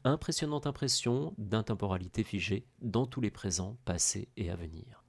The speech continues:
S'évader dans le futur peut parfois être assez effrayant, préparez-vous psychologiquement. Dans La machine à explorer le temps, H G Wells, dystopique comme jamais, nous décrivait un monde composé des Héloïs,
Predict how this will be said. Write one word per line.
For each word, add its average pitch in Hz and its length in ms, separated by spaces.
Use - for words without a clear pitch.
S'évader 190 360
dans 190 80
le - 20
futur 175 300
peut 160 100
parfois 147 280
être 165 100
assez 151 240
effrayant, 180 440
préparez-vous 165 680
psychologiquement. 139 840
Dans 104 80
La 101 80
machine 101 340
à 104 60
explorer 98 360
le 95 120
temps, 180 340
H 113 180
G - 140
Wells, 160 500
dystopique 104 520
comme 90 180
jamais, 123 320
nous 180 140
décrivait 175 340
un 185 80
monde 185 220
composé 170 560
des 104 320
Héloïs, 180 520